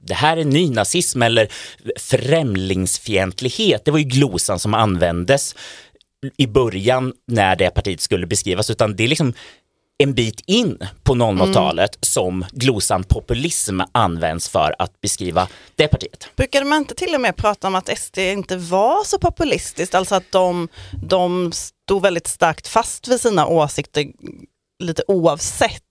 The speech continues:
Speaker 2: vad liksom opinionen tyckte. Idag fungerar de ju på ett annat sätt. De har blivit mer och mer populistiska, tycker jag.
Speaker 1: Jo, och det är väl det här som är det svåra med att använda det här väldigt porösa begreppet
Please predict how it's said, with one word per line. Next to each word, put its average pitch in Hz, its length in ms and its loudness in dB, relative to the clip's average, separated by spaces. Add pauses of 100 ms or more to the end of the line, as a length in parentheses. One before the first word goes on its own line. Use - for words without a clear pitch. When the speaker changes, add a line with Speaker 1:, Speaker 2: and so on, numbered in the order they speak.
(840)
Speaker 2:
vad 147 520 0
liksom - 240 -6
opinionen 151 640 0
tyckte. - 500 -6 (240)
Idag 220 580 2 (220)
fungerar 165 400 0
de 147 120 -2
ju 143 60 -4
på - 80 -10
ett - 80 -10
annat 185 340 0
sätt. - 160 -8 (100)
De 185 160 0
har 190 60 2
blivit 180 240 -4
mer 165 160 -2
och 160 60 0
mer 233 160 2
populistiska, - 640 -4
tycker - 240 -10
jag. - 160 -4 (1000)
Speaker 1:
Jo, 160 440 2
och 160 320 2
det 143 260 -4
är 156 40 0
väl 143 100 -4
det 156 60 4
här 160 280 4
som 143 200 2
är 107 200 4 (280)
det 127 200 0
svåra 117 460 2
med 107 200 4
att 113 160 4
använda 117 360 2
det 127 60 2
här 110 140 2
väldigt 95 260 2
porösa 113 920 4
begreppet 101 720 0